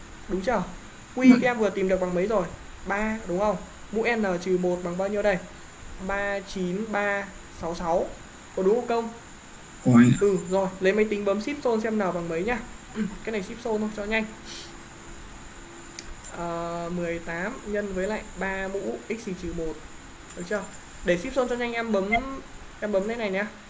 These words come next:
Speaker 1: Ờ, à, từ, tránh chút, tránh chút, cái này dễ thôi. Một là table, table cũng khá nhanh nhưng mà làm này cũng nhanh hơn này. Ba chín ba sáu sáu, được chưa? Đấy, em ship zone em nhập cho anh x bằng mười nhá. Nhớ nhá, cái này rất quan trọng đấy, em phải nhập x bằng mười nhá. Máy tính mặc định là x nó bằng không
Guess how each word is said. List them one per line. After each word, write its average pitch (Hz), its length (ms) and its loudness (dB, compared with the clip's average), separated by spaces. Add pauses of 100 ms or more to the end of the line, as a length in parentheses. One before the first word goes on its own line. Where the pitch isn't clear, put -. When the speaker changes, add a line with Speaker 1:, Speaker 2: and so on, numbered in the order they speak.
(160)
Speaker 1:
Ờ, 156 320 -4
à, 160 80 -4
từ, 165 140 8 (260)
tránh 196 200 0
chút, 269 140 -6
tránh 196 140 -4
chút, 226 80 -6 (120)
cái 226 80 -6
này 202 120 0
dễ 185 140 -2
thôi. 247 100 -6 (880)
Một 202 160 4
là 208 80 6
table, 220 520 6
table 233 60 0
cũng 214 260 0
khá 214 100 -2
nhanh 240 220 -4
nhưng 226 140 -2
mà 170 280 0 (300)
làm 175 200 -2
này 196 100 0
cũng 214 200 -4
nhanh 226 140 -2
hơn 208 180 0
này. 175 80 -8 (680)
Ba 202 240 0 (120)
chín 190 100 0 (180)
ba 208 280 2 (160)
sáu 170 120 -2
sáu, 196 320 4 (120)
được 175 140 0
chưa? 208 120 4 (540)
Đấy, - 100 -8
em 220 140 0
ship 262 180 -2
zone 254 140 0
em 220 120 2
nhập 214 160 2
cho 208 60 2
anh 208 140 0
x 214 140 -6
bằng 180 180 0
mười 170 160 2
nhá. 196 140 0 (200)
Nhớ 190 160 6
nhá, 240 260 2
cái 220 80 -4
này 220 100 2
rất 269 120 0
quan 233 160 0
trọng 190 220 -2
đấy, 208 100 0 (100)
em 202 140 -2
phải 160 80 -6
nhập 185 160 -2 (100)
x - 20 -4
bằng 190 160 -2
mười 180 180 4
nhá. 214 140 2 (340)
Máy 196 120 2
tính 214 200 0
mặc 277 160 0
định 233 160 0
là 196 100 0
x 247 120 -4
nó 233 60 0
bằng 208 160 -2
không 214 200 -4